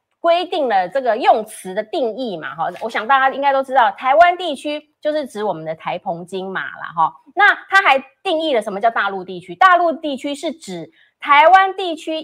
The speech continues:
以外的中华民国领土，哎，哈，然后呢，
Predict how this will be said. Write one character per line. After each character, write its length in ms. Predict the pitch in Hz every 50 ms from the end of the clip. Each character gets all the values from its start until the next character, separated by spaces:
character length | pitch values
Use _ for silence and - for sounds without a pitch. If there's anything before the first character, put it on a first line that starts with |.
| - -
以 160 | 240 208 190
外 720 | 180 190 240 330 370 381 392 392 392 359 302 262 233 202
的 260 | 185 214 196 175 - - _ _ _ _ _ _ _ _ _ _ _ _ _ _ _ _ _ _ _ _ _ _
中 380 | - 381 370 359 359 349 359
华 240 | 359 - 247 220 214
民 240 | 220 226 214 220 226
国 180 | 214 202 196 202
领 240 | 190 180 175 196
土， 260 | - - - 170 147 139
哎， 220 | 147 151 143 170 175
哈， 480 | 190 196 208 208 185 - - - - _
然 160 | - - 269
后 200 | 311 381 453 427
呢， 80 | 392 392